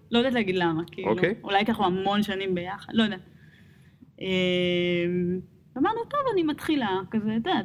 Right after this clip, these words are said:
Speaker 1: דמי אבטלה במקביל. אמ... והתחלתי לעבוד איתה, אחי, כזה, מכירות, בטלפון, פיתוח עסקי, כזה,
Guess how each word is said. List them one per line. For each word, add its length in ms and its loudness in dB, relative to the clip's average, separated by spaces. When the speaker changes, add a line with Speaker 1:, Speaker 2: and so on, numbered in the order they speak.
Speaker 1:
דמי 160 4
אבטלה 540 -2
במקביל. 480 -6
אמ... 1000 0
והתחלתי 440 0
לעבוד 220 2
איתה, 160 0
אחי, 220 -2
כזה, 200 -2
מכירות, 640 -2
בטלפון, 840 0
פיתוח 380 -2
עסקי, 540 -2
כזה, 180 -2